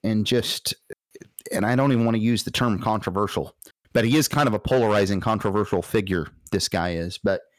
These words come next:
uh, and, and his, his team, um, but, uh, they have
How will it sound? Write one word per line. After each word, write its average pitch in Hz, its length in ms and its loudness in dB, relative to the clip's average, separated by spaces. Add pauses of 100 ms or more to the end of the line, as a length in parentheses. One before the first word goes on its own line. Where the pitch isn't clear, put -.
(360)
uh, 98 280 -2
and, 104 220 -2
and 107 180 0
his, 107 380 2
his - 240 0
team, 101 560 0 (500)
um, 101 560 -2 (520)
but, 107 260 2
uh, 92 380 2 (320)
they 95 580 -2
have 98 480 -4